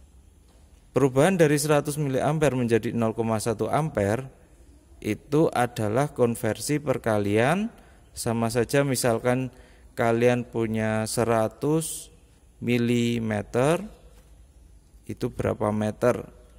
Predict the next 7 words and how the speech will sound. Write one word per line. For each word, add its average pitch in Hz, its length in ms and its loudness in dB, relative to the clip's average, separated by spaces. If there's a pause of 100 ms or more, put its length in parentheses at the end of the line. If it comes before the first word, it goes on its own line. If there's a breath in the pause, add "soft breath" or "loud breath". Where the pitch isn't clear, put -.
(920)
Kan 113 180 -4
berarti 135 1040 -4 (140)
tinggal 123 480 2
ka-, 113 400 0
kita 120 340 0
bagi 107 720 -2
dengan 135 540 0